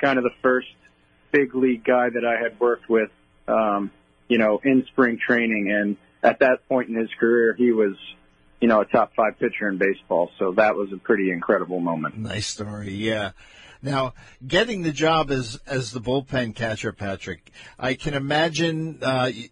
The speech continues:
Speaker 2: y-, you have to have the confidence of the, the pitching staff, the, the coaching staff as well. So, so y-, y-,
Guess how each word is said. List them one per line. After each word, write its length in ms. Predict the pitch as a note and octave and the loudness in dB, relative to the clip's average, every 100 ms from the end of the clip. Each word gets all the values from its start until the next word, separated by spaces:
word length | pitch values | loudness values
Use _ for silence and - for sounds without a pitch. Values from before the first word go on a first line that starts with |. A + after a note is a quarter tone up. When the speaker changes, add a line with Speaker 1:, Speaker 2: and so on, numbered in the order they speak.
| - | -16
Speaker 2:
y-, 180 | C3+ - | -16 -10
you 120 | C#3+ | -4
have 220 | C#3+ G#3 | 0 0
to 100 | - | 0
have 180 | D3+ D#3+ | -2 -2
the 80 | C3+ | -4
confidence 680 | - D3+ D#3 D3 D3 C3+ B2 | -4 -2 -2 -2 -2 -2 0
of 200 | C3 A2+ | -2 0
the, 200 | A#2+ A#2+ | -2 -2
the 160 | G#2 A2 | -6 -8
pitching 400 | C3+ B2+ C3 A2+ | -6 -6 -6 -8
staff, 680 | - A#2 A2 A2 - - _ - - - | -4 0 0 0 -6 -20 _ -20 -20 -14
the, 240 | C3 C3+ B2+ | -4 -4 -2
the 140 | B2+ | -8
coaching 500 | - D#3+ A#3+ - A#2 | 0 2 2 0 -4
staff 440 | - C3 A#2 G#2+ | -4 0 0 0
as 160 | A#2 G2+ | -6 -6
well. 440 | A2 E3 C#3+ F#2+ _ - - | 2 4 4 2 _ -20 -20
So, 380 | - - C#3+ C3 | -8 2 2 2
so 160 | A2 D3 | -2 -2
y-, 160 | D3 - C#3 D#3+ E3+ - | -2 -4 -10 -10 -14 -14
y-, 200 | C#3+ | -14